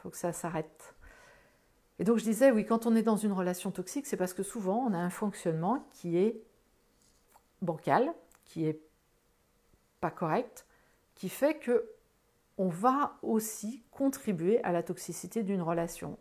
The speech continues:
Et comme j'avais déjà travaillé en thérapie par rapport à ça, avant de me remettre en couple, eh bien c'est que- quelque chose que je connaissais. Donc, j'ai prévenu mon chéri, surtout, si jamais j'ai tel comportement avec toi,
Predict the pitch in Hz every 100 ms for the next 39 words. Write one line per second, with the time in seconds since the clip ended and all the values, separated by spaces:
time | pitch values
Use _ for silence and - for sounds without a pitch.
0 | - 170 175 - - _ _ 254 262 214
1 | 180 180 165 170 214 - 160 170 185 165
2 | 160 143 160 - 185 131 151 160 151 170
3 | 262 240 160 175 196 175 165 156 156 160
4 | 165 156 277 285 160 - - - - -
5 | - _ 185 170 190 185 - - 180 208
6 | 247 262 196 170 175 165 156 - - 151
7 | 196 269 294 - _ _ 233 156 160 -
8 | 226 202 214 196 175 - 156 214 - 320
9 | - - 277 - 190 294 - _ _ _
10 | - - 151 147 214 240 233 226 226 -
11 | _ _ - _ _ _ _ _ - -
12 | _ 170 147 156 156 220 220 214 196 196
13 | - 180 170 151 147 - - 214 233